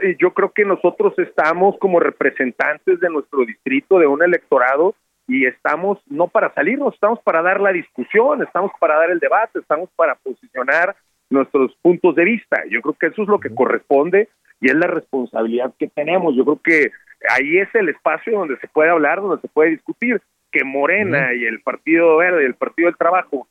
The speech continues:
Speaker 1: no nos escuchen y no nos den la posibilidad de tener diálogo, porque ayer, eh, cuando nosotros,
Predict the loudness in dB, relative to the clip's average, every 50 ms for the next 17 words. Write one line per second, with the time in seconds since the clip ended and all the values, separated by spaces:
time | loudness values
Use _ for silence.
0 | _ _ _ _ -8 -2 -2 0 0 0 -2 -2 -2 -2 -4 -4 _ -8 -6 -6
1 | -4 -4 -4 -4 -4 -6 -6 -6 -4 0 0 0 0 0 -2 -2 -2 -2 -2 0
2 | -2 -2 -2 _ 0 0 0 0 0 -2 -2 -2 -2 0 0 2 2 2 2 0
3 | -2 -4 -6 -8 -4 -4 -4 -2 0 0 0 2 2 2 2 2 2 2 -2 -4
4 | _ _ _ _ _ _ -12 -12 -8 _ -2 -2 0 2 2 2 2 0 -2 -6
5 | _ _ _ _ _ -4 -2 0 0 0 0 _ 0 -2 0 0 0 0 0 -2
6 | -2 -6 -6 _ 2 2 2 2 2 2 2 0